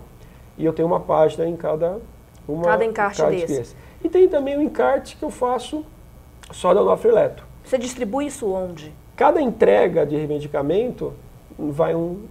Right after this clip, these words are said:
Speaker 1: um ta-, uma lâmina da Onofre Eletro
Speaker 2: Da Onofre
Speaker 1: junto.
Speaker 2: Eletro também, ou seja, a Onofre tá sempre presente. Uma coisa que me chamou a atenção é que vocês têm uma estratégia no site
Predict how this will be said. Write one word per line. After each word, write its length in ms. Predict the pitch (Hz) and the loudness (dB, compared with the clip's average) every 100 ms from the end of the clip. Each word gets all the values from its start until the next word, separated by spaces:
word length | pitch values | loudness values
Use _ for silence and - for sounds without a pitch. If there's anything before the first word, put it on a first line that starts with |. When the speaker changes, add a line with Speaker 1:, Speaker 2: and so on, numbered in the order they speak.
| - | -12
Speaker 1:
um 100 | 165 | -10
ta-, 220 | 180 160 | -6 -4
uma 240 | 151 160 | -2 0
lâmina 480 | 160 156 156 170 165 | 4 4 4 2 0
da 100 | 160 | 0
Onofre 300 | 165 165 175 | -2 -4 -4
Eletro 320 | 165 151 180 | -4 -4 -4
Speaker 2:
Da 100 | 202 | -4
Onofre 180 | 165 135 | -4 -6
Speaker 1:
junto. 100 | 214 | -6
Speaker 2:
Eletro 320 | 196 190 185 | -4 -4 -6
também, 360 | 185 226 202 180 | -10 -8 -4 -4
ou 60 | 202 | -4
seja, 320 | 202 180 180 | -6 -6 -6
a 40 | |
Onofre 280 | 180 190 190 | -2 -2 -2
tá 100 | 196 | -6
sempre 320 | 196 196 185 | -4 -6 -6
presente. 580 | - 214 180 165 160 - - - - - - - | 0 0 0 -6 -10 -16 -20 -20 -20 -20 -20 -8
Uma 300 | 311 381 427 | -4 4 4
coisa 300 | - 277 240 | 8 6 6
que 200 | 233 226 | 2 0
me 260 | 208 196 196 | 0 -4 -4
chamou 260 | 202 196 | -2 0
a 40 | 175 | 0
atenção 520 | 165 175 - 254 214 | 0 -4 0 0 0
é 40 | |
que 100 | 214 | -2
vocês 360 | 226 247 277 269 | 0 0 0 -2
têm 140 | 262 | -4
uma 140 | 269 277 | 0 0
estratégia 640 | 269 220 214 196 196 175 | 2 -2 2 2 2 -2
no 180 | 180 220 | -6 -6
site 600 | 220 202 196 202 - | -6 -4 -2 -4 -12